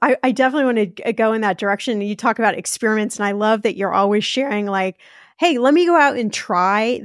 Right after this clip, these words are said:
this side hustle and see if it works. And then I'll report back to you and, and, you know, let you know." So we've just come out of the holidays, and obviously holiday debt is a thing, and, and people wanna pay that off, and they wanna, you know, make this,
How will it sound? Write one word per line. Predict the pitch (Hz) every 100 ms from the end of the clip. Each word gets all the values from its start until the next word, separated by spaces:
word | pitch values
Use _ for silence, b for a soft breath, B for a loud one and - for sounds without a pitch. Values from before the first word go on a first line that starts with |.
| 190
this | 214 202
side | - 214 185 196
hustle | 269 - 320
and | 254 233
see | - 226
if | 214
it | -
works. | 175 180 240 -
And | 240 226
then | 220
I'll | 220
report | 196 196 240 208 -
back | 160 175
to | - 247
you | 277
and, | 240 202
and, | 220
you | 240
know, | 226 214
let | 208 214
you | 226 214
know." | 190 202 240 294 B B B B
So | -
we've | 269 277
just | 294 -
come | 339
out | 302
of | 254
the | 208
holidays, | 226 226 220 214 208 208
and | 185
obviously | 196 208 254
holiday | 196 214 220 214 269
debt | 202 196 196
is | 190
a | 185
thing, | - 277 269 262 233
and, | 196 190 196 b b b -
and | 208 196 185
people | - 262 254
wanna | 208 170
pay | - 208
that | 180 170
off, | 247 285 262 262
and | 220
they | 208 202
wanna, | 220 214 214
you | 202 214
know, |
make | 196 196 -
this, | 214 -